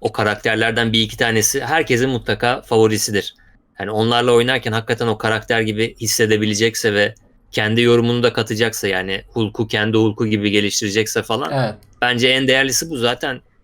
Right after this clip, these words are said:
Speaker 1: hikaye tarafında yani böyle bir Avengers filmi izler gibi bir etki yaratır mı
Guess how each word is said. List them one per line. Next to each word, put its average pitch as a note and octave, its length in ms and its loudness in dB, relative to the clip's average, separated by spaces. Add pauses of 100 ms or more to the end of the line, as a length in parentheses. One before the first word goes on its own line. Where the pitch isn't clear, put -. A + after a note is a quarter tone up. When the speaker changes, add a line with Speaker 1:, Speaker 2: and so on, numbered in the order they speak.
(180)
Speaker 1:
hikaye A#2 360 2
tarafında C3 480 0
yani A#2+ 300 0
böyle A#2+ 240 -2
bir B2 280 -2
Avengers A#2 540 0
filmi B2+ 240 -2
izler A2+ 320 2
gibi A#2 280 -2
bir A#2 80 4
etki A2 240 0
yaratır A#2+ 340 4
mı A#2+ 300 0